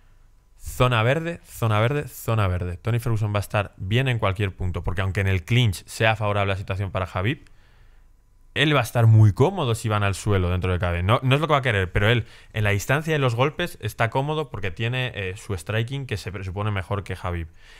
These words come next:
En la distancia del clinch tiene los, los codos, tiene el, la confianza que se necesita para ganar a Khabib, que es decir,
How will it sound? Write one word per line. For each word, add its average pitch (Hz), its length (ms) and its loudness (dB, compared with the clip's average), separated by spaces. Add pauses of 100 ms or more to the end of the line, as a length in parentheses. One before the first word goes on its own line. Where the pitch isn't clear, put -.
En 101 80 -6
la 104 60 2
distancia 143 280 0
del 135 140 0
clinch 139 400 -4
tiene 113 240 -4
los, 92 240 -6 (100)
los 92 220 -10
codos, 107 480 -2 (420)
tiene 107 520 0
el, 98 420 -2 (220)
la 110 200 2
confianza 120 840 4
que 107 80 -4
se 98 120 -6
necesita 101 460 -2
para 95 160 0
ganar 98 240 2
a 98 80 2
Khabib, 110 300 0
que 107 160 2
es 143 100 0
decir, 107 400 -2